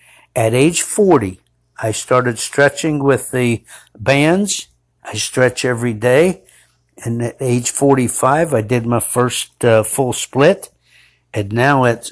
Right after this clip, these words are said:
seventy-nine, it's even easier to do the full split. So if you, if you will, uh, give us a call, three three zero, six zero one,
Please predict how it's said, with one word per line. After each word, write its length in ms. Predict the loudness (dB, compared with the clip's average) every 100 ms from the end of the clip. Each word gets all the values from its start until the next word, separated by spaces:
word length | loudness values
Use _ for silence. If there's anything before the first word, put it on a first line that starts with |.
| -8
seventy-nine, 1400 | 0 2 2 2 0 0 0 0 2 2 0 0 -2 -6 _ _ _ -6
it's 260 | -4 -2
even 280 | -2 0 0
easier 420 | 0 0 0 -2
to 180 | -4 -8
do 200 | -6 -4
the 120 | -4
full 260 | -6 -6 -6
split. 520 | -6 -8 -8 -10 -14 _ _ _ _ _ _ _
So 200 | -4 0
if 120 | 0
you, 220 | -2 -6 -6
if 280 | -8 -6 -4
you 120 | 0
will, 420 | 4 6 6 4
uh, 220 | 0 -4 -4 0
give 180 | 2
us 160 | 2 0
a 60 | -2
call, 340 | 4 4 2
three 280 | -4 -6 -6
three 280 | -4 -4 -2
zero, 480 | -2 0 2 2
six 360 | 0 -4 -6 -4
zero 360 | -2 0 2 2
one, 380 | 4 2 0